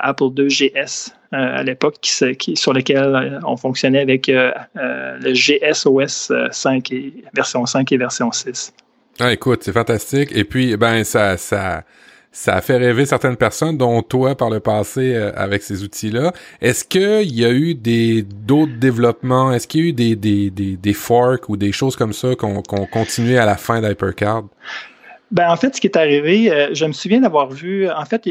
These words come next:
Speaker 1: ce qui est arrivé à un moment donné, c'est que on, on avait, il y avait un système de plugins, si on veut, de modules qui permettait d'en, d'en, de, de, d'extensionner la fonctionnalité de base de HyperCard. Et je me souviens d'avoir vu à un moment donné dans un,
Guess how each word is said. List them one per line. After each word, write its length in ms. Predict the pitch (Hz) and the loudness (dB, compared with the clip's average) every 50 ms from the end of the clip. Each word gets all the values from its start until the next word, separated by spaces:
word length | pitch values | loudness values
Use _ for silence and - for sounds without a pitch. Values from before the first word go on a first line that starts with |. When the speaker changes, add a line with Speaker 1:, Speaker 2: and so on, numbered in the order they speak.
| - - | -6 -6
Speaker 1:
ce 120 | 151 - - | -10 -12 -10
qui 60 | - | -6
est 100 | - - | 0 0
arrivé 220 | 180 165 156 180 | 2 2 2 2
à 40 | 220 | 2
un 20 | |
moment 180 | 214 185 160 156 | 4 4 2 2
donné, 220 | 147 143 156 190 | 2 2 2 0
c'est 180 | 202 - 170 151 | 2 2 0 0
que 320 | - - 156 147 151 151 147 | 2 2 4 4 4 4 2
on, 360 | 151 151 151 - - - 151 | 0 -4 -6 -6 -6 -6 -4
on 40 | 147 | -4
avait, 280 | 143 143 160 180 180 175 170 - - | -2 -2 -2 -2 -2 -4 -8 -10 -6
il 40 | |
y 60 | 151 143 | -4 -2
avait 140 | 139 156 | 0 0
un 20 | 160 | -2
système 380 | 160 - - - 214 214 220 | -2 -4 -2 0 2 4 4
de 80 | 185 156 | 4 2
plugins, 640 | 139 - - 170 180 180 147 151 160 196 240 233 202 | 0 2 2 2 4 4 2 0 0 0 2 0 0
si 120 | - - | -2 -2
on 160 | 185 170 160 | 0 0 0
veut, 220 | 147 139 151 190 196 | 0 -2 -4 -2 0
de 80 | 170 | 0
modules 560 | 156 147 147 156 147 139 139 170 185 208 220 208 | 0 2 0 0 0 0 0 0 2 2 0 -2
qui 120 | - - | -6 -2
permettait 440 | - 165 151 151 151 139 - 190 202 | 0 0 0 0 -2 0 2 2 4
d'en, 220 | 196 165 147 143 143 - - | 4 4 2 2 -2 -6 -4
d'en, 200 | - 143 139 135 - - - | -2 0 0 0 -4 -10 -12
de, 320 | 196 151 147 135 131 135 | -4 -2 -2 -2 -2 -4
de, 140 | 131 - 170 196 - | -6 -10 -14 -16 -14
d'extensionner 760 | - - 170 - - - - 185 202 190 - - 180 165 180 202 | -4 -4 -2 -2 0 0 2 2 2 2 0 0 0 2 2 2
la 120 | 185 151 | 2 2
fonctionnalité 760 | - - 147 147 139 - 156 147 143 139 139 131 - 180 170 | 2 -2 -4 -4 -2 -4 -4 -2 0 0 -2 0 0 -2 -2
de 40 | 156 | 0
base 360 | 139 139 139 147 160 156 147 | 2 2 2 2 2 2 2
de 40 | 139 | 2
HyperCard. 680 | 131 131 139 - - 135 131 - 139 156 190 220 202 - _ _ - - - - - - - | 2 2 0 -2 -4 -6 -4 -4 -6 -6 -6 -8 -10 -12 _ _ -14 -14 -14 -14 -10 0 2
Et 120 | 196 214 | 2 4
je 100 | 208 196 | 4 2
me 80 | 165 151 | 0 -2
souviens 240 | - - 190 202 240 | -2 0 2 4 4
d'avoir 340 | 226 175 151 151 143 139 | 4 4 4 2 2 2
vu 80 | - 202 | 0 -2
à 40 | 190 | -2
un 40 | 165 | -2
moment 180 | 156 147 143 139 | -2 -2 0 0
donné 300 | 139 131 127 143 170 185 | 0 0 0 -2 -2 0
dans 260 | 180 147 135 123 135 | 0 0 2 2 2
un, 280 | 135 131 131 131 127 | 2 2 2 0 -4